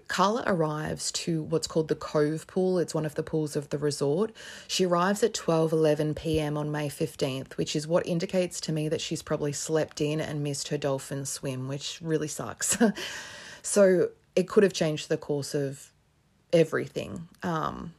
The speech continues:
if you believe in chaos theory and things like that. So Carla, a server,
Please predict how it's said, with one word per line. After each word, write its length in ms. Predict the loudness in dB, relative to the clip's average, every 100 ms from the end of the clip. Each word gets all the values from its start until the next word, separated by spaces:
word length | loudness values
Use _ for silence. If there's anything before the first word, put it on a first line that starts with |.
| _
if 180 | -8 -2
you 60 | 2
believe 320 | 4 4 0
in 100 | -6
chaos 400 | -4 -4 -4 -4
theory 320 | -2 -2 -4
and 160 | -6 -6
things 260 | -6 -6
like 180 | -8 -8
that. 260 | -8 -8 -10 _ _ _ _ _ -12
So 240 | -2 2 2
Carla, 600 | 2 0 0 2 2 0 -4 -14 -16 -16 -8 2
a 460 | 4 4 2 -4 -10 -12
server, 800 | -6 4 8 8 6 2 -2 -8